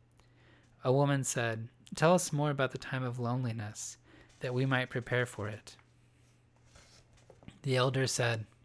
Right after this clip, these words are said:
in the time of loneliness, you will always be seeking to reassure yourself that you are not crazy. You will do that by telling people all about what is wrong with the world,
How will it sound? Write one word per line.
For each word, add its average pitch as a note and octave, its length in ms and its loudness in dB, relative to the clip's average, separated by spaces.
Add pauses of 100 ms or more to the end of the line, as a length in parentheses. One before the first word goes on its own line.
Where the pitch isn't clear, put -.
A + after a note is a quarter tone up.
(840)
in C#3+ 100 -2
the C#3+ 60 2
time C#3+ 300 4
of D#3+ 160 4
loneliness, C3+ 720 0
you C3 140 0
will D3 140 4
always C3+ 380 4
be B2+ 180 -2
seeking C3 420 -2
to B2 160 -4
reassure B2+ 480 -2
yourself A#2 500 -4
that B2 120 -10
you B2 160 -2
are A#2 80 -2
not A#2+ 260 -2
crazy. A#2+ 600 -8 (760)
You C#3 140 -6
will C#3 140 2
do C#3+ 200 0
that C3 240 4
by A#2+ 120 0
telling C3 360 0
people A#2+ 540 -6 (440)
all C#3 220 6
about C3 340 4
what B2 140 0
is A#2+ 140 -2
wrong A#2+ 260 0
with A#2+ 140 -4
the A#2+ 80 -6
world, A2+ 480 -4